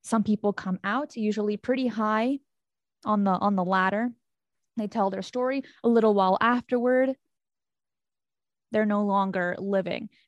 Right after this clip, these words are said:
People state, "Oh, they had mental health issues. They were very depressed." But interviews of people close to them had mentioned,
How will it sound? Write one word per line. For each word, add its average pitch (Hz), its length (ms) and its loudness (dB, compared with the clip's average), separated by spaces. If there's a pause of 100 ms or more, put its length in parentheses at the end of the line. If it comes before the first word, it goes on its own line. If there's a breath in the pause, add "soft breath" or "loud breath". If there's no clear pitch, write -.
People 214 280 0
state, 208 360 -4
"Oh, 233 240 4
they 208 100 0
had 196 240 -4
mental 190 320 0
health 240 320 -4
issues. 180 440 -4
They 185 100 -4
were 196 120 0
very 202 280 -2
depressed." 208 640 -4 (300 loud breath)
But 226 280 2 (220)
interviews 240 760 0
of 214 200 -2
people 214 340 -4
close 220 460 -6
to 240 240 -2
them 190 300 -2 (220 soft breath)
had 208 160 2
mentioned, 196 540 0